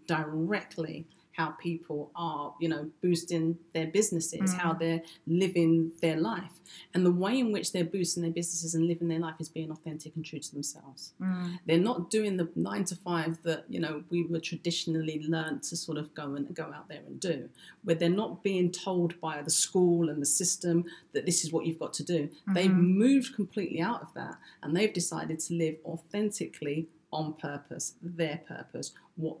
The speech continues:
Speaker 1: their passion is, what they're interested in doing.
Speaker 2: Mm-hmm.
Speaker 1: And while that, that's great when we can look and see how other people are succeeding in doing that, some of us don't quite know how to get there.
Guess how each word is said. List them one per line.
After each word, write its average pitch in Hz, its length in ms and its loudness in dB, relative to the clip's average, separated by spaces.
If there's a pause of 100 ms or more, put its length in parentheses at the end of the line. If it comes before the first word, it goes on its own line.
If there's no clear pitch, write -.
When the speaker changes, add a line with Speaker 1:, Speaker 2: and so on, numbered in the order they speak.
(160)
Speaker 1:
their 175 200 0
passion - 440 -8
is, 135 180 -6
what 143 300 -6
they're 156 300 -6
interested - 500 -10
in - 120 -10
doing. 160 340 -12 (160)
Speaker 2:
Mm-hmm. 185 320 0
Speaker 1:
And 175 200 6
while 247 280 2
that, 240 140 -4
that's 226 220 -6
great 190 300 -6
when 165 160 2
we 165 80 4
can 165 200 -6
look 165 180 -2
and 160 100 0
see 165 420 -2 (120)
how 151 100 -6
other 160 160 -4
people 160 380 -6
are 147 40 -4 (140)
succeeding 202 480 0
in 156 140 -6
doing - 320 -6
that, - 180 -10 (460)
some 220 320 2
of 196 100 -2
us 170 300 0 (420)
don't 214 320 -2
quite 196 240 -4
know 208 220 0
how 180 180 -6
to 180 140 -4
get 180 260 -4
there. 123 200 -8